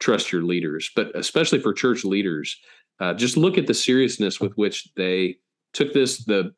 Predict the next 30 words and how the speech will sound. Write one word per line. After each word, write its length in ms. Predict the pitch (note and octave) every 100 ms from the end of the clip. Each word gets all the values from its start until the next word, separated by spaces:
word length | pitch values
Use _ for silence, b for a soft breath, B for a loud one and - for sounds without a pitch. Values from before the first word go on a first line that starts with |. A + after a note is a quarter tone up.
| -
the, 180 | G#2 A2 _
the 140 | B2 G#2
willingness 400 | A#2 B2 A#2+ A2+
to 100 | G2+
have 380 | G#2+ A2+ A2 -
difficult 320 | A#2 A#2 A2+
conversations, 920 | - G#2+ G#2 - G2+ G2+ A2 G#2+ - b b b A2
uh, 140 | G#2 -
all 200 | C#3 D#3+
because 360 | D#3 - C3
they 80 | G#2+
wanted 180 | G#2 G#2
to 60 | F#2+
be 100 | F#2
good 220 | G2+ G2
stewards 340 | - G2+ F#2
of 80 | F2+
God's 260 | F2+ F2 -
household 540 | G2+ G2 G#2+ G2 G2 b b b
and 140 | - F#2
God's 260 | F#2 F2+
people. 320 | - G#2+ F#2+ F2
That's 240 | A#2 A2+
an 200 | A2+ G#2
incredible 720 | G#2 A2 A2+ - C3+ A#2+ F#2
principle 480 | - G2 F2 F2+ F2+
for 100 | F#2+
the 100 | F2+
church 320 | - F2+ -
today. 260 | - D#2+